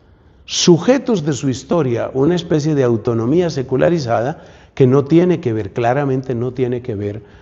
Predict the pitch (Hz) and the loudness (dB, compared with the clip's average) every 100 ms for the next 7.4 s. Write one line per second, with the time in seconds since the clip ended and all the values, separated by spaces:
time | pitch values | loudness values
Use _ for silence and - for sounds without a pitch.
0 | _ - 127 117 110 107 104 - 123 110 | _ 0 2 2 0 -2 -4 0 0 0
1 | 123 120 110 113 104 104 110 107 113 - | -4 -6 -2 -2 0 2 2 0 -4 -10
2 | - - 131 127 117 117 107 101 95 98 | -20 -6 2 2 2 0 0 -2 -2 -4
3 | 107 101 92 95 - - - - - - | -4 -4 -4 -10 -12 -20 -20 -20 -20 -20
4 | _ - _ - - - - - - 147 | _ -20 _ -20 -20 -20 -18 -6 2 6
5 | 165 170 233 - - 147 214 185 240 277 | 6 6 0 -2 2 4 4 4 0 2
6 | 185 135 127 151 233 143 131 170 196 160 | 0 2 0 0 -2 -2 -2 0 -2 -2
7 | 147 131 170 | -2 0 -2